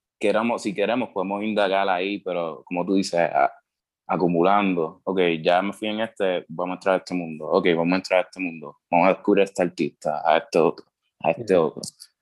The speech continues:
Speaker 1: Y cuando vienes a ver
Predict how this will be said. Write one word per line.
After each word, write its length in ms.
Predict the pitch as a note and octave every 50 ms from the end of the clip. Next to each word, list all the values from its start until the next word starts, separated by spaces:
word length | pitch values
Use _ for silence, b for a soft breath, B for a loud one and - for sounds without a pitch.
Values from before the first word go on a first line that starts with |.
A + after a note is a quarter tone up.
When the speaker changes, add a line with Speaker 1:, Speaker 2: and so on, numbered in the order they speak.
| _ _ _
Speaker 1:
Y 440 | - - F#2+ F#2 F2+ F2+ - - _ _ _ _ _ _ _ _ _ b b b b b b b _
cuando 280 | - A2 G#2+ G#2 G#2
vienes 220 | G2+ G2 G2+ A2 A2+
a 160 | C3 C3+ C3+
ver 340 | C3+ D3 D#3+ E3 D3+ G#2+